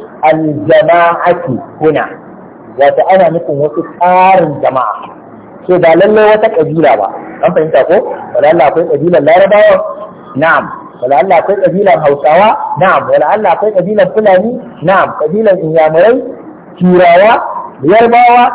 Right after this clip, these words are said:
ka-, kare-kare duka za a iya samu.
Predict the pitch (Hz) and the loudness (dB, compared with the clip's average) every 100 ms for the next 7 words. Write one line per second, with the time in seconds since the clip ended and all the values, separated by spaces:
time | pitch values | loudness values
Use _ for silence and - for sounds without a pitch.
0 | - - - - 185 - 196 180 175 226 | -6 -12 -4 -4 -2 0 2 2 4 4
1 | 247 240 240 233 240 320 294 - - - | 4 2 2 4 2 2 0 0 -4 -14
2 | - - 208 190 180 165 - 139 135 | -18 -4 0 0 2 0 2 0 -2